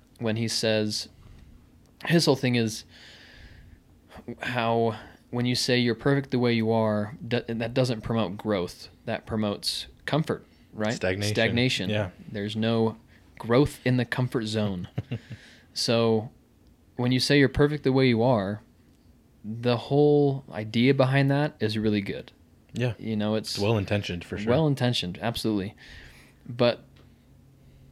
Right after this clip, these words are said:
Speaker 1: it's simply not true.
Speaker 2: Never
Speaker 1: Like,
Speaker 2: is.
Speaker 1: never. Never is. You're not perfect. You never will be. And so if you say to yourself or someone tells you you're perfect the way you are,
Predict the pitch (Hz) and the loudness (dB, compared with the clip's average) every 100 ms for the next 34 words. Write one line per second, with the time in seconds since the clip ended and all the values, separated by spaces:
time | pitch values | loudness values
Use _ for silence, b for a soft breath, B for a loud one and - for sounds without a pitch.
0 | - 117 120 - 143 131 117 110 - - | -6 -4 -2 0 2 2 2 2 0 -4
1 | 107 98 - - - - - - - - | -6 -6 -8 -14 -20 -20 -20 -20 -20 0
2 | 107 104 85 - 90 87 - 113 117 90 | 2 4 2 0 -2 -4 -4 0 0 0
3 | 107 - 214 120 127 127 104 95 - 113 | -4 -12 -2 2 4 4 2 -2 -2 2
4 | 127 135 127 113 170 208 - - 233 113 | 2 2 0 2 2 -2 -8 -16 -4 0
5 | 107 117 110 107 113 147 170 - B B | 2 2 2 2 4 2 0 -6 B B
6 | B B _ 113 113 113 113 113 117 113 | B B _ -2 0 2 2 2 0 -4
7 | - - _ - - _ _ - 120 113 | -10 -14 _ -20 -20 _ _ -4 -2 0
8 | 131 123 - 127 123 120 143 - _ - | 2 2 4 4 6 4 0 -6 _ -4
9 | 123 110 - 156 131 127 110 110 127 120 | 0 2 2 2 2 2 0 0 0 0
10 | - 113 104 131 117 110 - 117 120 117 | 0 0 2 2 2 0 -2 -6 -4 0
11 | 110 107 101 135 | 2 2 2 0